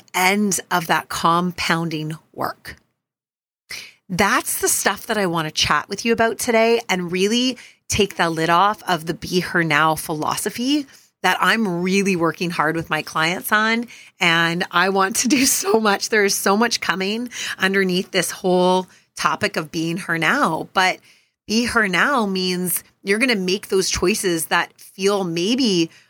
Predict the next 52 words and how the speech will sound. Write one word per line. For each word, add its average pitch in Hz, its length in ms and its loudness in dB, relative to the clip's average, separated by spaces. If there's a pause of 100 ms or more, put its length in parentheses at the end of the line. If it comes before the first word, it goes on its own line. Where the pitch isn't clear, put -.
a 196 80 2
little 196 280 2
bit 185 200 -2
like, 185 680 0 (300)
"Oh 220 280 2
crap, 233 360 -2
I 180 80 -2
really 196 380 0
would 185 120 0
just 180 160 -2
love 190 360 2
to 208 100 -8
go 185 180 2
veg 170 380 0
out 208 260 0
and, 175 280 -6 (120)
and, 175 160 -6
and 180 280 0
numb 190 200 2
out 202 280 0
and 180 120 -8
do 190 140 2
all 185 140 4
those 175 220 0
things." 233 380 0 (1160)
But - 240 0
if, 220 200 -2 (500)
if 202 200 -2
that's 254 280 0
not 302 240 -2
closer 254 640 0 (320)
or 190 120 2
moving 196 380 2
you 233 120 2
closer 233 420 0
to 233 160 0
the 190 80 2
goal 180 320 4
of 196 80 -2
how 175 180 0
you 185 160 -4
wanna 170 180 -2
feel, 190 380 0
because 196 320 -2
the 180 100 -2
next 170 320 -4
morning 185 380 0
you 160 100 0
do 170 180 2
that, 220 240 2
you'll 175 120 -2
feel 175 500 0